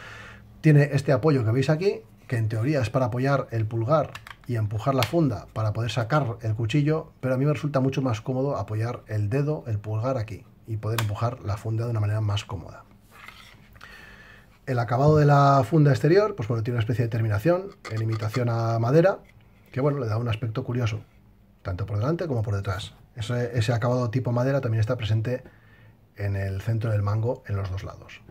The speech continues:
También tiene grabado el nombre de Poiset, del modelo, en la zona central del mango. Y la verdad es que la hoja es una hoja muy interesante. Tiene un largo de nueve centímetros y medio,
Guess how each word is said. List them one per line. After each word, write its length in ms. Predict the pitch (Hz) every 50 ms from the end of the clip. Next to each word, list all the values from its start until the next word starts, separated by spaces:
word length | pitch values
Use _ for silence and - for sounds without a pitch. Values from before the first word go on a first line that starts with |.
| - - _ _
También 260 | - 104 107 110 107
tiene 200 | 107 107 107 98
grabado 260 | 98 104 107 113 104
el 80 | 98 101
nombre 200 | 107 104 98 95
de 100 | 95 92
Poiset, 440 | - 139 160 151 - 185 202 196 - - _
del 160 | 107 107 104
modelo, 480 | 101 98 110 131 147 160 175 185 156 - -
en 100 | 107 104
la 80 | 101 104
zona 200 | - 117 104 104
central 280 | - 101 101 104 98
del 100 | 98 98
mango. 380 | 113 131 147 170 175 190 180 - - - - - - - - - - - - - - - - - -
Y 80 | 147 135
la 60 | 127
verdad 120 | 139 165
es 80 | 165 -
que 140 | - 185 175
la 160 | 143 127 151
hoja 380 | 208 214 - - 202 247 294 - - - - - - - - - - - - - - -
es 120 | - 107 -
una 100 | 131 131
hoja 280 | 135 - 180 190 - - -
muy 240 | 131 120 131 127
interesante. 600 | 117 104 101 104 95 98 - 98 82 80 - 90 -
Tiene 180 | - 135 143
un 160 | 151 151 143 147
largo 320 | 185 185 160 117 107 107
de 80 | 104 107
nueve 180 | 120 127 127
centímetros 480 | 110 135 123 117 139 135 131 139 135 -
y 60 | 165
medio, 420 | 175 190 190 196 202 214 - -